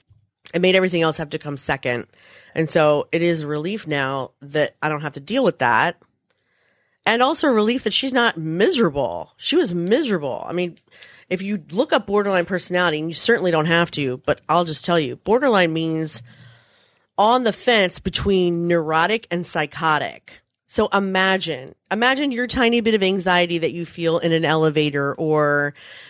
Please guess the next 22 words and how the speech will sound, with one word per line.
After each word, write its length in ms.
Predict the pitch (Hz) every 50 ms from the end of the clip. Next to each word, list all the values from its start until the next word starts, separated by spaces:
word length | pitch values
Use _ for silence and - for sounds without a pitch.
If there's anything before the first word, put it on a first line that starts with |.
| - _
um, 520 | - 147 156 151 147 143 139 139 131 127 - -
speaking 600 | - - - - - - - 208 196 165 175 160
in 140 | 160 151 143
front 200 | - 151 143 139
of 80 | 139
people, 340 | - 147 139 135 - 101 92
and 160 | - - 175 185
then 160 | 185 185 185
magnify 540 | 190 190 196 208 220 214 208 - - 196 185
that 180 | 170 175 165 160
a 60 | 165
thousand 480 | 160 - 208 185 165 165 160 160 165 160
times 320 | - 180 170 160 156 139
for 160 | - 180 - _
everything 520 | - 190 165 156 185 175 170 - - 170 160
that 120 | 165 -
you 140 | - 160 151
do. 400 | 143 151 151 135 110 101 92 - - - - - - _
Nervous 480 | 180 190 202 196 196 196 190 - - -
to 100 | - 220
eat 140 | - 185
breakfast, 880 | 175 - 185 175 170 - - - - 156 127 101 - - - - - -